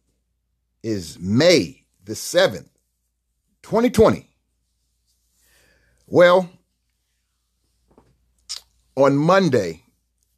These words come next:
we talked about, 'cause we're gonna get right into it. On Monday, we talked about when you get some money,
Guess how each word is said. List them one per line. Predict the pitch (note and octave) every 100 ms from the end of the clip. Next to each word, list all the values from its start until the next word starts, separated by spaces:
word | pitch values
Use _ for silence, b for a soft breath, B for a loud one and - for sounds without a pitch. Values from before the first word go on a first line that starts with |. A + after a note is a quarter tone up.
| _ _ _ _ -
we | B2+
talked | B2+ C#3 A#2 A#2
about, | F2+ G2 F#2+ - -
'cause | A#2+
we're | B2+
gonna | C3 C#3+
get | C#3 A2
right | B2 A#2+
into | G#2 - F2
it. | - _ _ _ _ _ _ _ -
On | D3
Monday, | F3+ G#3+ F#3 E3+
we | D#3
talked | C#3 D3+ C#3 C3
about | A2+ A2 A2 - _ _ _ _ _ _ _ _ _ _ _ _ _ _ _ - _ _ _ _ _ -
when | - C3 C#3
you |
get | C3 D#3+
some | - D#3+
money, | B2 G#2 G2+